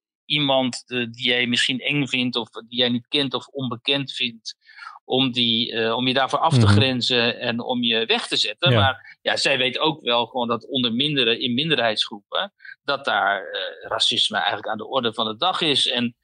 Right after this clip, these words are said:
Speaker 1: dat weten wij natuurlijk allemaal wel. We weten ook dat Turken en Marokkanen, dat het heel moeilijk ligt en dat
Speaker 2: Ja.
Speaker 1: je als Marokkaans meisje echt niet moet proberen om met een,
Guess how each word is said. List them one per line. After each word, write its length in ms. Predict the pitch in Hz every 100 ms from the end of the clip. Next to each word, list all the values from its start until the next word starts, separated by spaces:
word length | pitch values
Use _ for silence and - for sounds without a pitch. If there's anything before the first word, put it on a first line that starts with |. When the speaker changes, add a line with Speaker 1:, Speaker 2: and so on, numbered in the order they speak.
| - _
Speaker 1:
dat 180 | 127 123
weten 260 | 151 143 135
wij 140 | 135
natuurlijk 300 | 131 123 139
allemaal 520 | 135 123 135 180 143
wel. 320 | 131 107 104
We 100 | 113
weten 280 | 120 127 123
ook 160 | 160 156
dat 160 | 139
Turken 380 | - 147 131 131
en 100 | 123
Marokkanen, 680 | 127 127 123 139 131 127 117
dat 140 | 120 -
het 100 | _
heel 200 | 139 156 156
moeilijk 400 | 147 139 135 -
ligt 240 | 120 - _
en 120 | 127
dat 100 | 123
Speaker 2:
Ja. 80 | 110
Speaker 1:
je 60 |
als 140 | 117 120
Marokkaans 580 | 131 131 120 135 131 127
meisje 400 | 131 135 - 123
echt 180 | 151 -
niet 140 | 135
moet 120 | 131
proberen 540 | 131 120 127 127 127 123
om 160 | 127
met 220 | 123 117
een, 120 | 120